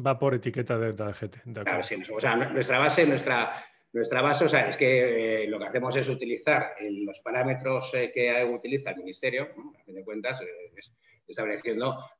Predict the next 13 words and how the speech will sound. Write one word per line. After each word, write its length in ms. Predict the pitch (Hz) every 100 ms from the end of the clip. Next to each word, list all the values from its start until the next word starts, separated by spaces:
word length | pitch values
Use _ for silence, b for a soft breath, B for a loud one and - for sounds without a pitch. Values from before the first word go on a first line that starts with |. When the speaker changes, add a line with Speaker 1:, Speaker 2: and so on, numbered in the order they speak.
| -
Speaker 2:
una 320 | 104 117 123
diferenciación, 800 | 110 104 110 104 101 127 120 -
¿no? 220 | - 147
Del, 320 | 85 87 87 85
del, 520 | 92 90 87 85 87
los, 460 | 95 92 87 - -
eh, 720 | 92 90 87 85 87 92 92
de 60 | 101
la 100 | 101
contaminación 580 | 98 95 95 90 117
de 80 | 113
los 160 | 117 113
vehículos 640 | 117 - 131 131 - -